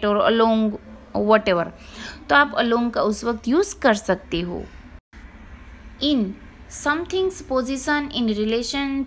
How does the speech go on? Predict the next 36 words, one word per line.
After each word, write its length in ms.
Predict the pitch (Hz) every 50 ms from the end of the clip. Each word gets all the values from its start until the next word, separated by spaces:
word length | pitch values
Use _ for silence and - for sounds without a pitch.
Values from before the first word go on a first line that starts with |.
| -
to 100 | 233 214
the 120 | 190 220 214 -
area 580 | - 226 233 220 240 254 277 285 285 294 302 - - 233
or 120 | 226 214
space 720 | 214 - - - 208 202 202 214 240 277 277 - - -
or 140 | 226 220 208 208 -
place 520 | 214 208 214 240 262 247 302 285 285 - 208
surrounding 600 | 190 185 185 185 190 196 190 220 233 247 269 269 - - - 220
it। 260 | 233 202 - - - - - - - - - - - - - -
ओके, 180 | 220 220 - 311 311 - - -
in 180 | 285 277 226 202 - - - - - - - -
यानी 200 | 214 214 214 220
कि 120 | - 285
अंदर। 380 | - - 254 240 214 202 190 190 - - - - - - - - - -
We 160 | 214 285 320 330 - - 262
are 240 | 247 247 240 214 220
going 400 | 226 226 220 220 220 220 214 233
to 60 | 226
have 300 | 214 214 214 214 220 220 - - - 196
our 120 | 208 208 208 208 220
picnic 520 | 220 220 226 240 262 285 302 320 302 - - 208
in 180 | 208 202 202
the 100 | 214 247
park। 280 | 247 - 269 202 185 - - - - - - - - - - - -
तो 120 | 311 320
हम 220 | 294 277 254 247 240
हमारा 360 | 240 233 226 233 226 226 226
जो 160 | 220 226 214
पिकनिक 440 | 214 214 202 202 - 214 214 208 -
है 100 | 254 277
पार्क 320 | 269 - 233 233 233 190
के 140 | 185 - -
अं-, 380 | - - 202 196 202 214 - -
पार्क 380 | 220 220 220 220 220 226 - 277
के 180 | 269 - 302
अंदर, 520 | 285 - - 240 247 262 262 240 196 -